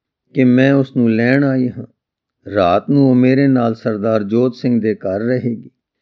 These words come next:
ਕੁਦਰਤ ਦੇ ਰੰਗ, ਵਾਲ ਦੀ ਖੱਲ ਲਾਉਣ ਵਾਲਾ ਸਹੁਰਾ ਕੁਝ ਨਹੀਂ ਬੋਲਿਆ ਅਤੇ ਮਾਇਆ ਜੀ ਨੂੰ ਉਸ ਨਾਲ ਤੋਰ ਦਿੱਤਾ। ਅੱਗੇ ਭਾਈ ਸਾਹਿਬ ਸੌਂ ਗਏ ਸਨ। ਭਾਈ ਸਾਹਿਬ ਸਵੇਰੇ ਤਿੰਨ ਵਜੇ ਉੱਠੇ ਤੇ ਟਹਿਲਦੇ ਟਹਿਲਦੇ ਸ਼ਬਦਾਂ ਦੀਆਂ ਤੁਕਾਂ ਪੜ੍ਹਦੇ ਰਹੇ।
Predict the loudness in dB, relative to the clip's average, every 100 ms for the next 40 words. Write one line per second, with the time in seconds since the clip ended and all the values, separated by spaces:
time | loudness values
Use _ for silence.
0 | _ _ -4 0 2 0 0 0 2 2
1 | 0 0 -4 _ _ _ _ -14 -2 2
2 | 4 4 2 0 -2 -2 0 2 0 0
3 | -2 -2 -4 -4 -4 -6 -6 -4 -4 -6
4 | -12 _ _ _ _ _ -2 0 2 0
5 | 0 -2 -2 -2 -6 -12 _ _ _ _
6 | _ _ -2 -2 0 0 2 2 2 0
7 | -2 0 0 2 -2 -4 -4 -4 -2 -2
8 | 0 -2 -8 -10 -20 _ _ _ _ -8
9 | -6 -2 -2 -2 -4 -2 -2 0 -2 -2
10 | -2 0 2 0 -4 -8 -14 -16 _ _
11 | _ _ _ _ -4 -2 -2 -2 -4 -4
12 | -4 -2 0 0 -2 -4 -2 -2 -2 -2
13 | -2 -4 -4 -2 -4 -4 -2 -2 0 0
14 | -2 0 -2 0 -2 -6 -6 -4 -2 0
15 | 0 0 -2 -6 -8 -4 -4 -2 -4 -4
16 | -6 -8 -16